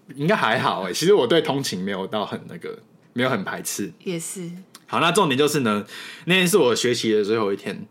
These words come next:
Speaker 1: 那要去搭高铁，我就一如往常的，我就进入了左营高铁站，那我就拿票一刷，靠背怎么刷不进去？刷了两三次刷不进去，我就拿起来一看，欸，干，这个日期 <laughs> 是上礼拜。<laughs> 我的车，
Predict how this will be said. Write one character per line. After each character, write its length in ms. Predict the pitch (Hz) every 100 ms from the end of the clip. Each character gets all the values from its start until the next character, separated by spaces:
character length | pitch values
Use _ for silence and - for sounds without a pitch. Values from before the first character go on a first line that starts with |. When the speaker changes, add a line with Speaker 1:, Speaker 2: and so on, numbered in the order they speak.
| _ - _
Speaker 1:
那 100 | 123
要 220 | 127 120
去 140 | 127 113
搭 180 | 101
高 220 | 98 92 92
铁， 260 | - - - _ _ _ _
我 100 | 110
就 220 | 127 131
一 100 | 175
如 140 | 139 131
往 160 | 98
常 200 | 92 98
的， 60 | 104
我 40 |
就 80 | 120
进 220 | 123 143
入 180 | 127 135
了 120 | 113
左 240 | 101 98 87
营 100 | 92
高 180 | 104 104
铁 180 | - -
站， 240 | 101 82 - _ _
那 100 | 135
我 40 |
就 120 | 131 151
拿 180 | 107
票 240 | 110 180 131
一 60 |
刷， 420 | 139 - 104 98 - _ _ _
靠 200 | - 143
背 160 | 131 127
怎 60 |
么 40 | 92
刷 220 | - 117
不 60 | 101
进 180 | 104
去？ 240 | 92 92 - _ _ _ _ _ _ _ -
刷 260 | - 196
了 60 | 180
两 120 | 127
三 140 | 123 151
次 100 | -
刷 160 | 139
不 60 | 120
进 60 |
去， 60 | 135
我 60 | 139
就 60 |
拿 100 | 127
起 120 | 123
来 80 | 92
一 20 |
看， 260 | 87 - 85 - - - _ _ _ _
欸， 40 | -
干， 320 | 226 190 113 -
这 100 | -
个 60 | 226
日 160 | 254 180
期 380 | - 113 104 - - 226 208
<laughs> 380 | 202 170 - -
是 120 | 285
上 280 | 277 339 240
礼 80 | 135
拜。 500 | 120 262 285 147 165 - - - 269 - - 453 349
<laughs> 1040 | - 370 427 - 415 - - - 214 -
我 120 | 262
的 60 |
车， 120 | -